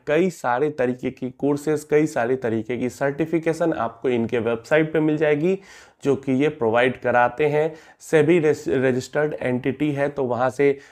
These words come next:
स्कैम वगैरह की भी कोई प्रॉब्लम, परेशानी नहीं है। काफ़ी पुराने टाइम से ये लोग यहाँ पे काम कर रहे हैं। तो क्योंकि यहाँ पे फ्री में हमारे जो सब्सक्राइबर हैं उनको कोर्स मिल रहा है, एक रुपया भी नहीं देना पड़ रहा, तो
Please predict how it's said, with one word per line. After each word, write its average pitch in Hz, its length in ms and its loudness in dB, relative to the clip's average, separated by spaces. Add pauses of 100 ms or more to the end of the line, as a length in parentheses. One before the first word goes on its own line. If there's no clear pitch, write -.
(180)
स्कैम 160 560 2
वगैरह 147 340 2
की 143 200 -4
भी 139 200 0
कोई 135 280 -2
प्रॉब्लम, 127 540 -2
परेशानी 117 560 -2
नहीं 123 360 0
है। 143 160 -2 (400)
काफ़ी 156 340 2
पुराने 139 520 0
टाइम 131 300 -2
से 185 340 -4 (240)
ये 131 120 2
लोग 165 380 2
यहाँ 117 300 -6
पे 139 100 -2
काम 110 400 -4
कर 107 220 -4
रहे 98 120 -4
हैं। 95 100 -10 (240)
तो 175 80 -6
क्योंकि 180 400 0
यहाँ 180 220 4
पे 180 160 2
फ्री 202 460 0
में 196 400 4
हमारे 143 460 0
जो 147 120 -4
सब्सक्राइबर 139 600 -2
हैं 143 60 -2
उनको 135 240 -2
कोर्स 147 360 0
मिल 135 120 2
रहा 139 140 0
है, 139 60 0
एक 160 340 -2
रुपया 139 400 2
भी 175 140 2
नहीं 160 180 4
देना 135 260 2
पड़ 127 200 -2
रहा, 120 180 4 (420)
तो 180 320 2